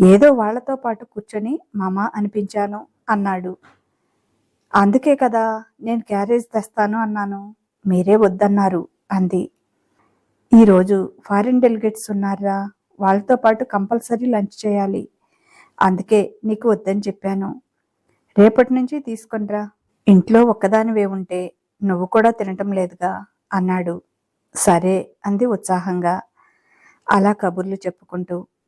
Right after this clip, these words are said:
డిన్నర్ కంప్లీట్ చేశారు. "అభయ్ గారు, మీరు మాటల్లో పెట్టి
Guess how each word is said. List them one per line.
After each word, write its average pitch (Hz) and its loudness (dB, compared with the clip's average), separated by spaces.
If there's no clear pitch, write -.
డిన్నర్ 196 2
కంప్లీట్ 202 -6
చేశారు. 180 -4
"అభయ్ 202 0
గారు, 208 -4
మీరు 208 -2
మాటల్లో 190 -4
పెట్టి 196 -8